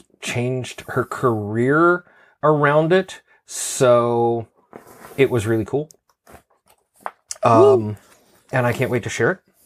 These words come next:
Speaker 1: And we'll get to that. In the meantime, I, uh, my productivity the past week or so has just been, like, pushing through a whole bunch of changes to finish.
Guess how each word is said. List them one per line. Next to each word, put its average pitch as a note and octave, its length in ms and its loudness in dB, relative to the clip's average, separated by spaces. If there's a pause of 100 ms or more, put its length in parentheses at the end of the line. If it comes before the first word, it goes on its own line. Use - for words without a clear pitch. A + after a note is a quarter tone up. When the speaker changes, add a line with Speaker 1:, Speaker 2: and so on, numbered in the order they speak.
(720)
Speaker 1:
And A2+ 120 -6
we'll A2+ 80 -2
get G2+ 180 -10
to - 80 -16
that. C3+ 260 -4 (920)
In A#2+ 100 -12
the B2 60 -4
meantime, C#3+ 760 0
I, C#3 720 0
uh, C3 260 0
my E3 160 2
productivity B2+ 840 -2
the B2 120 -4
past C3 420 -2 (340)
week C3+ 340 0
or C#3 100 2
so B2+ 220 4
has A#2 160 2
just C3 320 -4
been, B2 560 -2 (960)
like, A#2+ 440 -2 (280)
pushing D3+ 400 0
through D3+ 380 4
a A#2 60 2
whole D3+ 180 2
bunch C#3 260 0
of B2 100 -6
changes B2+ 600 -4
to B2 280 -2
finish. - 600 -4